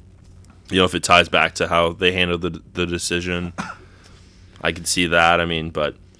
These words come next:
they've all kind of come out since then, said it was a mistake, and, you know, kind of laid out what their motivations for all that was. But,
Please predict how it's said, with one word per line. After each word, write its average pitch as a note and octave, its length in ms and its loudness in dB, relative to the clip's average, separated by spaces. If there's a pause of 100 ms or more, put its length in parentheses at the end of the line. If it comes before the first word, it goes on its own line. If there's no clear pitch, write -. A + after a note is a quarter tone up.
(240)
they've F2+ 260 4
all F2 380 4
kind F2 220 -4
of E2 100 -10
come E2+ 160 -6
out E2 280 0
since F2+ 260 -6
then, F2 320 -2
said - 180 -4
it E2+ 60 -2
was E2+ 160 -4
a E2+ 40 -8
mistake, E2 600 -4
and, D#2 320 -8 (500)
you D#2 100 -6
know, D2+ 280 -8
kind D#2+ 200 -6
of D#2+ 220 -10 (380)
laid E2+ 240 4
out E2+ 340 2
what F#2 300 -4
their E2+ 100 -2
motivations E2 680 -4
for D2 260 -6
all E2+ 140 -2
that F2+ 240 -2
was. F#2 280 -2
But, - 280 -10